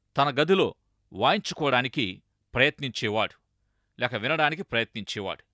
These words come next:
అయితే అదే గదిలో తనతో పాటు ఉంటున్న తన స్నేహితుడు గత సంబంధమైన పాప జీవితము నుండి దేవుని కృప వల్ల బయటపడి క్రొత్త జీవితం కొనసాగిస్తూ ఉన్నాడు. అతనికి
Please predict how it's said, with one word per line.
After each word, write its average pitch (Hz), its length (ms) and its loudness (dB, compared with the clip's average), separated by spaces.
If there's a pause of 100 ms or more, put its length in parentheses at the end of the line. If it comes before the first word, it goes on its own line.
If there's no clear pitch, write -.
(520)
అయితే 139 480 2 (240)
అదే 190 240 4
గదిలో 160 440 2 (400)
తనతో 208 300 2
పాటు 190 320 2
ఉంటున్న 160 420 -4 (540)
తన 143 120 2
స్నేహితుడు 135 680 -2 (600)
గత 147 120 2
సంబంధమైన 190 640 0
పాప 151 340 0
జీవితము 147 480 -2
నుండి 135 280 -4 (580)
దేవుని 175 400 2
కృప 156 260 -6
వల్ల 143 320 2 (420)
బయటపడి 131 640 -2 (520)
క్రొత్త 185 280 0
జీవితం 185 420 -2
కొనసాగిస్తూ 147 600 -2
ఉన్నాడు. 101 300 -6 (800)
అతనికి 160 580 -2